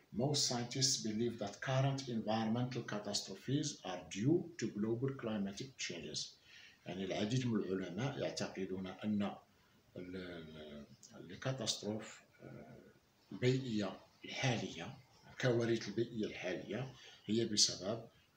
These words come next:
التغيرات المناخية العالمية. ها؟ هنا كتولي it's believe، يعتقد. ها؟ Scientists believe، لا،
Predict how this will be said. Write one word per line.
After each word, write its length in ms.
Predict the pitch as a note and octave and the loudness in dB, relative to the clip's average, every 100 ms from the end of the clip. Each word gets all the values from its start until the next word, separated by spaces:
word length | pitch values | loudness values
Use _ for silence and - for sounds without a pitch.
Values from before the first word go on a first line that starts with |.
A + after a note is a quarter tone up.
| - | -10
التغيرات 800 | F2 - G2+ G2 F2+ G#2 A#2+ - - - | -8 -2 0 0 -2 0 0 0 -6 -8
المناخية 840 | F#2+ G2+ F#2+ F#2 - E2 F2 F#2 - _ _ _ _ _ - | 2 2 2 -2 -4 -6 -6 -6 -8 _ _ _ _ _ -16
العالمية. 680 | - - G2+ - - - - - _ _ | -8 0 0 0 -8 -14 -16 -20 _ _
ها؟ 440 | - D2 C3 C#3 - - - - - | -8 0 2 2 -4 -18 -20 -18 -6
هنا 260 | G2 C3+ A#2 | -2 -2 -4
كتولي 460 | - - F2 F#2+ - | -8 -8 -6 -6 0
it's 460 | E3+ E3+ - - - - - | 2 4 4 2 -2 -10 -10
believe، 380 | G2+ E2 E2+ E2 - _ - - | -8 -8 -8 -12 -16 _ -20 -2
يعتقد. 600 | B2+ C3 - - - - - - _ _ _ - | 2 2 2 -4 -6 -8 -10 -20 _ _ _ -12
ها؟ 340 | - - - - _ - | -8 -8 -10 -20 _ -10
Scientists 580 | - B2 A2+ A2 A2 - | -2 0 0 2 2 0
believe، 340 | G2 B2 C#3+ - | -4 -4 -4 -4
لا، 140 | - | -10